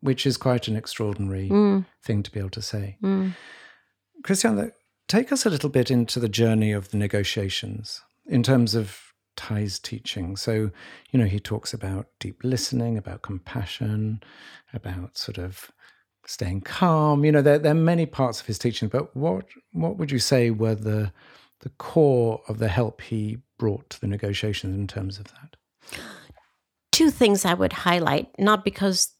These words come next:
Speaker 2: it's only two, just because, um, for me, they were perhaps the most, yeah, transformational. One was the skill of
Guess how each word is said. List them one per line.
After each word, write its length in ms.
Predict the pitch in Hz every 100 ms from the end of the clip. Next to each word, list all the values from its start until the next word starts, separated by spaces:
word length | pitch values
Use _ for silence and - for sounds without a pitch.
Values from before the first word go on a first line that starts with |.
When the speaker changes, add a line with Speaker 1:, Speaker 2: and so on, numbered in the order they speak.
| -
Speaker 2:
it's 160 | 175
only 300 | - 190 190
two, 280 | 170 - 170
just 280 | 175 165 -
because, 460 | 180 - 190 175 - -
um, 440 | 175 175 175 165 _ _ _ _ -
for 360 | - - -
me, 280 | 196 202 202
they 220 | 185 185
were 480 | 180 175 170 170 165 _ - _ _ _ _ _ _
perhaps 520 | - 170 180 175 - - -
the 80 | 175
most, 640 | 175 175 165 - - - - _ _ _ _ _ _ _ _ _ 254
yeah, 240 | 185 160 -
transformational. 880 | - 185 175 - 170 170 - 170 160 - - - - - - - _ -
One 640 | 233 214 247 302 320 294
was 920 | 233 214 196 190 190 180 180 - - - _ _ -
the 880 | 160 165 - 196 185 180 175 175 - - _ _ _ -
skill 920 | - - - - 220 196 185 175 -
of 180 | 190 170